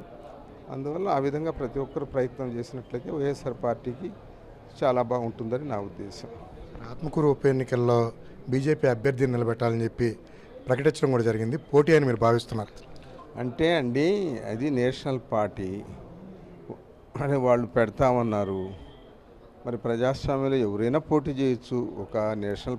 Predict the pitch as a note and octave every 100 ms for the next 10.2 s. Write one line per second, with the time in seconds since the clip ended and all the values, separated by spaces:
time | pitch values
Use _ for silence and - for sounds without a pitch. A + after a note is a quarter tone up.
0 | B2+ B2 C3+ B2+ B2 B2+ C3 B2 A#2 B2
1 | A#2 A#2+ A2+ B2 A2+ A#2 B2 - - -
2 | - C3+ D3 C#3 D#3 C#3+ D#3 D#3+ E3 -
3 | C#3+ C#3 B2+ B2+ A2+ - A#2 A#2 B2 A#2
4 | A2+ G2+ G2+ B2 F#3+ - F2+ - - F#2+
5 | E2+ - - F#2 - - - - A#2+ C3+
6 | B2 A#2+ B2 A#2 - D3 C3+ A#2+ A2 F#2+
7 | C#3 G#3+ - - - - - - - E3+
8 | F3+ F#3+ F#3+ D#3+ D3 D3+ F3+ G3 A3+ G#3+
9 | - G#3 F#3+ F3 D#3+ D#3 D3+ - C3+ B2
10 | A2